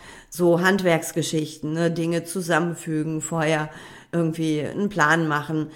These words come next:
Also, ne, da fallen so viele Dinge dann irgendwie drunter.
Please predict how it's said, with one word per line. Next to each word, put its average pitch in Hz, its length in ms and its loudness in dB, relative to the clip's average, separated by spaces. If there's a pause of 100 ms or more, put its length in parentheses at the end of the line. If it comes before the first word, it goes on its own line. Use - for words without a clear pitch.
(180)
Also, 170 280 2
ne, 180 340 0
da 196 140 4
fallen 175 400 0
so 156 160 -6
viele 185 440 0
Dinge 170 380 2
dann 160 220 0
irgendwie 165 340 -4
drunter. 165 600 0